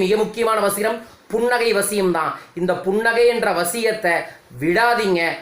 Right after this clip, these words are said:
அது முன்னை அட்சய திருதியிலே என்று உங்கள் முகத்துல தாமரை மலர் போல புன்னகை பெருகட்டும்.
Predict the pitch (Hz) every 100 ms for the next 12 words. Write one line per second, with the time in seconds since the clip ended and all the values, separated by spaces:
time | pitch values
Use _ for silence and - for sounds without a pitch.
0 | - 135 165 185 170 151 151 277 294 262
1 | 240 220 208 190 170 165 - - - 180
2 | 165 170 202 254 254 220 180 165 - -
3 | 190 202 247 262 254 247 214 202 - 220
4 | 233 208 180 175 - - - - 226 254
5 | 262 196 180 - - - - - 233 240
6 | 285 247 - - 190 131